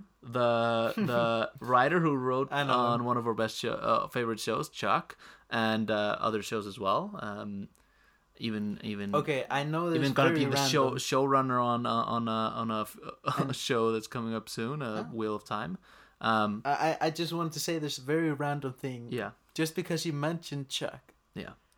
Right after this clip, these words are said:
Speaker 2: And, uh, we, we have the, the Inside Survivor, uh,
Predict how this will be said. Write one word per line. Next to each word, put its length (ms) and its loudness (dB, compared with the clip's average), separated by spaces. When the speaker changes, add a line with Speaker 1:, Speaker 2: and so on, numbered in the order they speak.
Speaker 2:
And, 560 0
uh, 200 -2
we, 240 -2
we 220 -2
have 260 0
the, 420 -2
the 300 -2
Inside 440 -2
Survivor, 800 -2
uh, 580 -10